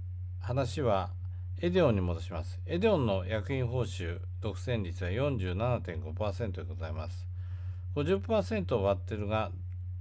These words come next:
強欲資本家企業であることは変わりありません。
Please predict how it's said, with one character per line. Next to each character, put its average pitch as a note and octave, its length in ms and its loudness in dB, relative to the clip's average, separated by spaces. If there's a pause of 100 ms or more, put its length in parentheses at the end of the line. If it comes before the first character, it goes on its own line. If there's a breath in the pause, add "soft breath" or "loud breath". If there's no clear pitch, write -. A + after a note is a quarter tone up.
(100)
強 C#3 180 4
欲 D#3+ 280 2
資 C3+ 200 -2
本 C3+ 240 2
家 C3+ 240 2
企 - 180 -2
業 A#2 160 2
で F#2+ 120 -2
あ F#2+ 40 4
る F2+ 60 0
こ E2 120 -2
と F#2 120 2
は F#2+ 100 0
変 F#2 160 -2
わ F#2 60 -2
り F#2 80 -2
あ F2+ 100 0
り F2+ 80 -4
ま F2+ 160 -4
せ F#2 160 -4
ん。 D#2+ 140 -4